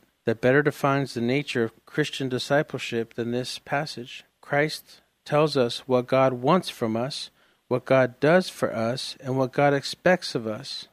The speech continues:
First, Christ tells us what God wants from us. In a word, he wants fruit.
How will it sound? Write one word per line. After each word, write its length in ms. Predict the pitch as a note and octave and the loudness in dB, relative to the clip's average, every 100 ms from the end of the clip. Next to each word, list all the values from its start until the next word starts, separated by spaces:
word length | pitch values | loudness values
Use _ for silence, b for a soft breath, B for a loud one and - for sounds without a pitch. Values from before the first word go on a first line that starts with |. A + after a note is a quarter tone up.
| _ | _
First, 500 | - F3 A3+ - - _ - | 2 4 4 -4 -18 _ -2
Christ 320 | D#3+ E3+ - | 2 2 2
tells 260 | E3 D3+ D3 | 2 4 4
us 240 | C3+ - | 0 -2
what 140 | C3 | -2
God 180 | - B2+ | 2 2
wants 240 | B2 B2 - | 2 -2 -4
from 220 | A2+ G2+ | -8 -8
us. 280 | B2 - - _ _ _ | -10 -16 -18 _ _ _
In 100 | C#3 | 0
a 60 | D3 | 2
word, 360 | C#3 D#3+ F#3 D#3+ | 6 6 6 2
he 180 | D#3 | -4
wants 340 | C#3 D3 D3+ - | 0 2 2 -2
fruit. 380 | - C#3 A2+ | 0 2 2